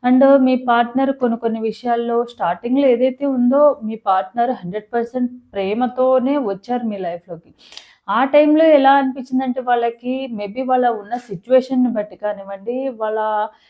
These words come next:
మెంటాలిటీ అనేది అప్పుడు సాఫ్ట్‌గానే ఉంది, మనకంటూ ఒకళ్ళు కావాలి, మనకంటూ ఒక సపోర్ట్ కావాలి. And మీరు వాళ్ళకి ఒక హండ్రెడ్ పర్సెంట్ వాళ్ళకి నచ్చి, అంటే మీరు వాళ్ళ లైఫ్లో ఉంటే వాళ్ళ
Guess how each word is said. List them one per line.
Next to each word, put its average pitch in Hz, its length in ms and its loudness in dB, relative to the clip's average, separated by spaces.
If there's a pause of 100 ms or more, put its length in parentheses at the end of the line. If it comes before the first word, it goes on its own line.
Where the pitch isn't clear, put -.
(160)
మెంటాలిటీ 262 680 2
అనేది 254 500 0
అప్పుడు 247 280 -4
సాఫ్ట్‌గానే 247 760 0
ఉంది, 226 280 -2
మనకంటూ 226 560 -4
ఒకళ్ళు 208 240 -4 (120)
కావాలి, 202 600 -4
మనకంటూ 220 480 -4
ఒక 247 80 -14
సపోర్ట్ 214 500 -10
కావాలి. 190 600 -4 (320)
And 277 160 6 (160)
మీరు 269 300 4
వాళ్ళకి 254 760 4
ఒక 247 200 -2
హండ్రెడ్ 240 500 -4 (100)
పర్సెంట్ 240 460 0
వాళ్ళకి 233 400 -4
నచ్చి, 190 600 -8 (240)
అంటే 285 400 -2 (300)
మీరు 240 260 0
వాళ్ళ 320 200 4
లైఫ్లో 254 520 2
ఉంటే 269 400 2
వాళ్ళ 262 240 0